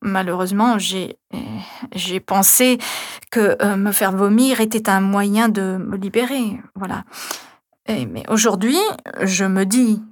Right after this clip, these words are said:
que le plus dur est passé, et, euh, je suis motivée, et j'ai vraiment envie de commencer une nouvelle vie.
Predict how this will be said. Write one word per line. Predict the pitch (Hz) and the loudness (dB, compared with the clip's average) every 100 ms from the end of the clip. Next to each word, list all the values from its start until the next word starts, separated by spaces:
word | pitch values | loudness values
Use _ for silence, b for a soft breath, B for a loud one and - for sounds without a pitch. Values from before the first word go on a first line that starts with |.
| _ | _
que | - 190 | -8 -4
le | 180 | -4
plus | 170 208 | -4 -4
dur | 190 180 | -2 -4
est | 170 | -4
passé, | 165 170 - 214 269 214 _ B B B B _ - | -4 0 0 2 0 -4 _ B B B B _ -8
et, | 269 196 - | -4 -4 -6
euh, | 135 214 214 | -2 0 0
je | 247 | 0
suis | - 240 220 220 - 104 - | 0 0 0 0 -2 -10 -2
motivée, | 233 311 - 208 180 233 - B B _ - | 2 2 2 0 0 -4 -8 B B _ -4
et | 240 220 190 | 0 0 0
j'ai | 220 254 | 2 2
vraiment | 220 214 285 294 349 349 - | 2 4 4 4 2 0 0
envie | 226 226 220 277 339 320 - | 2 2 2 2 0 -4 -6
de | 202 220 | -2 -2
commencer | 220 254 240 233 - 269 277 285 - - | 2 2 4 4 4 4 2 0 -4 -6
une | 240 226 | -2 2
nouvelle | 226 233 226 | 4 4 4
vie. | 202 220 196 | 4 0 0